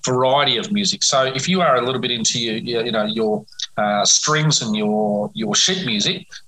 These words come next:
is, uh, if you Google that, um, music notes for that, uh, double album, you might be, uh, be a winner on that. Equally too, uh, in the last week, there's been a D J called Hot Mood times In Excess. Uh, I think he's an Italian D J. He's done a couple of remixes, uh,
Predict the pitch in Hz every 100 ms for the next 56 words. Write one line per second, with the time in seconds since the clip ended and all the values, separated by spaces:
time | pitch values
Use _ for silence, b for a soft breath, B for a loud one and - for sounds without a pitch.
0 | _ 139 127 143 131 127 185 180 147 156
1 | 113 113 - - 117 110 104 95 - -
2 | 127 131 131 - 120 120 - - 117 113
3 | 110 - 120 - - - 117 110 107 120
4 | 104 120 123 92 110 127 117 - 107 107
5 | 120 113 107 123 110 165 143 95 117 202
6 | - - 240 - 190 156 - 170 262 311
7 | 139 135 131 131 135 139 135 143 139 -
8 | 151 156 - - 143 139 135 123 120 120
9 | 151 190 202 123 107 107 - 117 - 233
10 | 233 127 131 160 220 - - 131 127 127
11 | 131 147 - - 143 - - - B B
12 | B B - 117 120 175 131 123 - 147
13 | 127 117 131 151 175 190 139 135 131 202
14 | 135 117 131 143 123 - 117 110 123 117